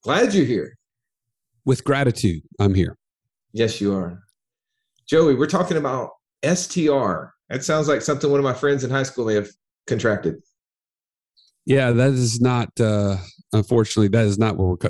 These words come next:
Speaker 2: talking about today. We're talking about short-term rentals, my friend.
Speaker 1: Short-term rentals. Okay, it's just a, it's an odd acronym. Most people don't, don't know it.
Speaker 2: Well, that's why I felt like we need to clarify it right away.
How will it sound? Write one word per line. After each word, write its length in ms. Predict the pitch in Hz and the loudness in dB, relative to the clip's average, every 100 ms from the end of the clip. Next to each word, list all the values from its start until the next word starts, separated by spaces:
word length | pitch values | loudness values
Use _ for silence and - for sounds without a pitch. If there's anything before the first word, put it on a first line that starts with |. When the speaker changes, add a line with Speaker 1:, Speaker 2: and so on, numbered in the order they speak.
| - | -2
Speaker 2:
talking 300 | 104 95 90 | -2 -2 -4
about 160 | 82 | -4
today. 200 | - - - _ _ | -8 -14 -18 _ _
We're 80 | 120 | -2
talking 200 | 120 160 | 0 2
about 120 | 156 | 0
short-term 480 | 131 175 147 147 113 | 2 0 2 0 0
rentals, 380 | 101 170 131 95 | 2 4 2 0
my 100 | 87 | -8
friend. 220 | - 78 - _ _ _ _ _ _ _ | -10 -16 -16 _ _ _ _ _ _ _
Speaker 1:
Short-term 1040 | - - 147 170 185 - 165 160 160 156 104 | -16 -8 -2 0 0 -4 -4 0 0 -2 -2
rentals. 600 | 123 135 110 71 62 - | -2 -2 -4 -8 -14 -12
Okay, 160 | 143 208 | -4 0
it's 200 | 208 202 | 0 0
just 160 | 359 226 | 0 2
a, 40 | 170 | 0
it's 120 | 185 190 | 0 0
an 120 | - | -2
odd 480 | 147 175 196 185 202 _ _ _ _ _ _ _ _ | -2 0 0 -2 -8 _ _ _ _ _ _ _ _
acronym. 500 | 175 226 143 92 98 95 | -4 0 -2 -2 -6 -4
Most 220 | 131 135 | -4 -2
people 180 | 147 156 | -2 0
don't, 400 | 156 139 101 - | 0 -2 -6 -4
don't 160 | 165 165 | -4 -2
know 200 | 202 - | -2 -4
it. 100 | - _ _ _ _ - | -12 _ _ _ _ -2
Speaker 2:
Well, 80 | |
that's 180 | 123 139 | 0 0
why 100 | 160 | 0
I 60 | 135 | 0
felt 200 | 147 117 | 0 -2
like 140 | 135 | -2
we 100 | 120 | 0
need 160 | 135 135 | 0 0
to 80 | 123 | -2
clarify 400 | - 135 - 135 | 0 -2 0 0
it 40 | |
right 180 | 123 131 | 2 2
away. 280 | 127 - | 2 0